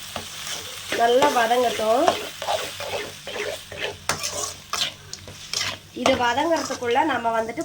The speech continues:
புளியை கரைச்சிக்கலாம். பாருங்க ஃப்ரெண்ட்ஸ், புளி வந்துட்டு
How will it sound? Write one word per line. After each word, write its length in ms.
புளியை 380
கரைச்சிக்கலாம். 760
பாருங்க 400
ஃப்ரெண்ட்ஸ், 400
புளி 220
வந்துட்டு 380